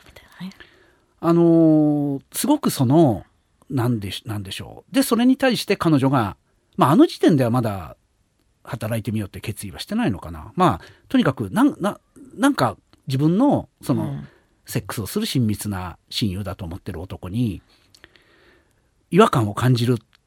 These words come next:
Speaker 2: ていうことなんだと思うんですよ。まあ、
Speaker 1: うんうんうん。
Speaker 2: 彼女自身が違和感を感じたっていう顔をカットで抜くみたいなことやってないんだけど、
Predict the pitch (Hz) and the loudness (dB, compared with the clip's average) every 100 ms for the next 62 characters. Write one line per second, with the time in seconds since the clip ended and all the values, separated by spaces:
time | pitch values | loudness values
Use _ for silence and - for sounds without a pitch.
0 | _ _ 196 196 202 - 214 170 107 - | _ _ 4 6 4 2 2 2 2 -2
1 | 101 98 87 - 71 180 160 156 151 269 | -8 -8 -10 -14 -4 4 4 4 0 4
2 | 277 226 220 226 185 160 170 127 131 135 | 6 4 2 2 4 4 4 2 2 0
3 | 160 107 - 143 160 165 160 160 151 139 | -2 -4 -2 2 2 2 0 0 0 0
4 | - - - 113 95 104 117 92 78 87 | -2 -6 -4 -4 -4 -4 -4 -6 -10 -12
5 | 90 - 180 165 107 - 95 123 95 - | -14 -4 0 2 2 -2 -8 -6 -6 -8